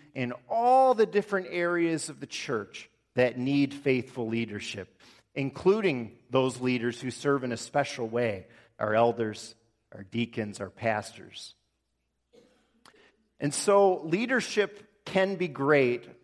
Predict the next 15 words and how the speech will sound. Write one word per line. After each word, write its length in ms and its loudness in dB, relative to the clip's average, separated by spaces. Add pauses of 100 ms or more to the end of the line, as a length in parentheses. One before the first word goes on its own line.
when 300 0
faithful 800 0
leaders 520 0 (240)
rise 640 4
to 120 -16
the 120 -10
challenge, 1000 -4 (640)
draw 640 4
on 180 -2
the 100 -4
Spirit 520 -4
of 120 -6
Christ 680 -2 (340)
within 540 -2
them, 420 -2